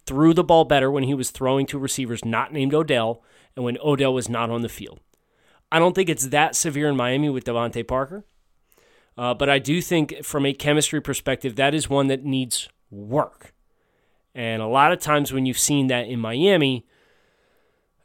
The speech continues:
uh, it's, it's hard to get that traction and get that thing settled. You think about Mike Wallace and Ryan Tannehill and how hard that was, just conflicting styles,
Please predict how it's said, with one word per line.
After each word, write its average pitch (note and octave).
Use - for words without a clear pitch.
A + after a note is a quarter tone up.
uh, C#3
it's, C#3
it's D#3+
hard F3+
to E3
get D3+
that C3
traction C3
and B2
get A#2+
that B2
thing A#2+
settled. G#2+
You C3
think C#3+
about A#2
Mike A#2+
Wallace A2+
and A2+
Ryan G#2+
Tannehill G2+
and G2+
how B2
hard B2
that C3+
was, -
just -
conflicting C3+
styles, -